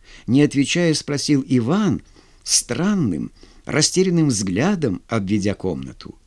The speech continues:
"Она... она что же, не приезжала?" "Кто должен был приехать, Иван?" "Дашенька не приезжала? Так и не приезжала совсем?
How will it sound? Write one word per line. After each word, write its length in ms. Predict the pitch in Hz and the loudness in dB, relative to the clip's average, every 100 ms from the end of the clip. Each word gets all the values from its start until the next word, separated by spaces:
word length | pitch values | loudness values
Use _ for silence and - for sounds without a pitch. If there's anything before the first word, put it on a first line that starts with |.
| _ - - - | _ -20 -20 -4
"Она... 380 | 143 160 220 208 - - - _ _ _ _ _ - _ - | 0 2 2 0 -8 -20 -20 _ _ _ _ _ -20 _ -4
она 240 | 160 180 185 | 0 2 2
что 360 | - 240 226 | 0 2 2
же, 240 | 151 113 - - - - | 2 -2 -6 -18 -20 -2
не 140 | 185 226 | 2 4
приезжала?" 920 | 233 220 185 156 196 240 294 190 - _ _ _ _ _ - - _ - | 4 4 4 2 2 2 2 0 -2 _ _ _ _ _ -20 -20 _ -16
"Кто 420 | - - - 185 220 | -12 -8 0 2 2
должен 640 | 135 143 190 185 196 165 | 2 4 4 4 2 2
был 200 | 165 190 | 0 0
приехать, 580 | 208 190 95 - 78 131 | 0 0 0 -2 -4 -2
Иван?" 380 | 120 65 55 - - - - - | -2 -4 -10 -20 -20 -20 -20 -6
"Дашенька 920 | 156 269 277 - 226 165 143 113 87 - _ | 4 6 6 4 2 0 0 -2 -2 -10 _
не 120 | 202 | 0
приезжала? 840 | 240 262 254 220 226 247 262 233 - _ - - - - | 2 4 4 4 2 2 0 -4 -6 _ -20 -20 -20 -2
Так 200 | 220 226 | 2 2
и 120 | - 226 | 4 4
не 100 | 220 | 6
приезжала 580 | 220 220 185 247 226 | 4 2 4 4 4
совсем? 720 | 208 202 - - 208 269 196 | 2 0 0 0 2 2 0